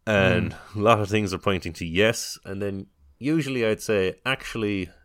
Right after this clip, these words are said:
Speaker 1: these are teams that usually up their performance for good teams. Uh, can't say the same for Chelsea, as they faced Man City recently terribly badly.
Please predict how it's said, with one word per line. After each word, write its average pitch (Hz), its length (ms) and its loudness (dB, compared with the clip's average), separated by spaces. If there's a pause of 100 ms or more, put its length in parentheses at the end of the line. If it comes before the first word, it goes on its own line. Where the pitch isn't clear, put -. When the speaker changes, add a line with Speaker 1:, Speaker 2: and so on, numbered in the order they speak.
(120)
Speaker 1:
these 107 260 -2
are 90 100 0
teams 85 440 -4
that - 160 -10
usually 82 360 -6
up 82 200 -8
their 82 100 -6
performance 80 540 -10
for 90 120 -6
good 107 220 2
teams. - 380 -14 (580)
Uh, 78 320 -8
can't 82 240 -6
say 82 140 -4
the 78 100 -8
same 80 180 -8
for 78 80 -12
Chelsea, 90 460 -2
as 82 140 -4
they 80 80 -6
faced - 280 -8
Man 80 160 -8
City 92 260 -2
recently 92 640 -4
terribly 87 360 -2
badly. 87 500 -2